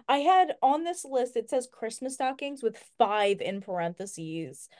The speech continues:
on top of all of the samples for classes and, like, the other two things on my goal <laughs> list. So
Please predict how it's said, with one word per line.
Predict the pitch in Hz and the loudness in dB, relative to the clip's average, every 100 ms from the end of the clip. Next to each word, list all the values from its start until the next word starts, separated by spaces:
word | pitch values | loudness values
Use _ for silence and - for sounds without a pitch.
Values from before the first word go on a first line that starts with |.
| _ | _
on | - 240 | 4 4
top | 247 240 240 | 4 2 2
of | 247 | 2
all | 262 269 | 2 2
of | 269 | 0
the | 285 | -6
samples | - 220 202 226 254 269 285 294 - | -8 -8 -6 0 0 2 -2 -6 -2
for | 302 277 | 0 0
classes | - - 190 240 277 269 269 | 0 0 2 0 -2 -2 0
and, | 240 | -2
like, | 214 202 196 - _ - | -2 -4 -6 -14 _ -8
the | 214 | 0
other | - 180 208 | 0 2 -2
two | 233 233 226 | -4 -6 -6
things | 214 202 233 | -6 -6 -4
on | 233 214 | -4 -2
my | 202 | -4
goal | 196 180 165 185 214 | -2 -2 0 -2 2
<laughs> | |
list. | 262 320 - 508 - - - | 2 4 2 0 -6 -10 4
So | 294 262 254 254 | 6 8 8 6